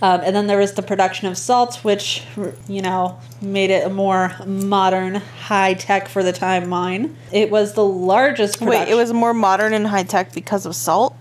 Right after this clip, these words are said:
Speaker 1: Because of all the technology they had.
Speaker 2: Ah, that makes more sense.
Speaker 1: <laughs> Wielicka was the largest production plant in all of Gallica, um, which I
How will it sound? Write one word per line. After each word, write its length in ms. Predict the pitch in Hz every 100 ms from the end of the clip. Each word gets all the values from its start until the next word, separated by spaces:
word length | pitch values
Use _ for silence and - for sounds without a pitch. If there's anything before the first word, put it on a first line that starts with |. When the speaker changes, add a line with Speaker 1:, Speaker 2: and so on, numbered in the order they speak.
| - -
Speaker 1:
Because 380 | 214 202 - 185
of 120 | 185
all 140 | 185 185
the 300 | 185 180 180
technology 540 | - 185 190 190 190 202
they 120 | 202
had. 320 | 208 208 214
Speaker 2:
Ah, 380 | 226 226 190 123
that 160 | 165 95
makes 180 | 101 -
more 120 | -
sense. 340 | - - - 220 240 233
Speaker 1:
<laughs> 280 | - - -
Wielicka 500 | 196 233 233 277 233
was 220 | 202 190
the 100 | 190
largest 680 | 185 180 180 180 190 214 -
production 420 | 240 185 - 196
plant 300 | 185 185 170
in 100 | 180
all 280 | - 185 190
of 220 | 208 208
Gallica, 600 | 180 175 175 190 185 214 - - -
um, 380 | - 180 156 170
which 420 | 185 180 - - - - - - - - -
I 200 | 185 185